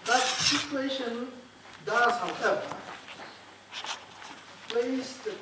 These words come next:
Prime Minister a constitu-, on the Prime Minister a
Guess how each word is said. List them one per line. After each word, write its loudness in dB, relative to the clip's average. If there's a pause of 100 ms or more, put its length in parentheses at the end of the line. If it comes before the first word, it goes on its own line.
Prime 0
Minister 0
a 0 (120)
constitu-, -6
on 6
the 6
Prime 6
Minister 2
a -2